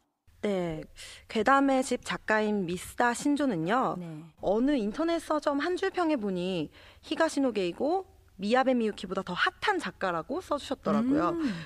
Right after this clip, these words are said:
Speaker 1: 그분께 너무 좋은 얘기 써주셔서 감사하다고 책이라도 한 권 보내드리고 싶어요.
Speaker 2: 네.
Speaker 1: <laughs> 요즘 일본 장르 소설 독자들 사이에서는 정말 최고로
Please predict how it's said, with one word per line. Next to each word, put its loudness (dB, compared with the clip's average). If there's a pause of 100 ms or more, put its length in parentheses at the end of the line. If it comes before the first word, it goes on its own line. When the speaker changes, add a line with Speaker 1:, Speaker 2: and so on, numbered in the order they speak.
Speaker 1:
그분께 2
너무 2
좋은 0
얘기 -4
써주셔서 -6
감사하다고 -4
책이라도 -2
한 -4
권 -8
보내드리고 -4
싶어요. -6
Speaker 2:
네. -8
Speaker 1:
<laughs> -6
요즘 4
일본 2
장르 2
소설 2
독자들 0
사이에서는 0
정말 -6
최고로 -4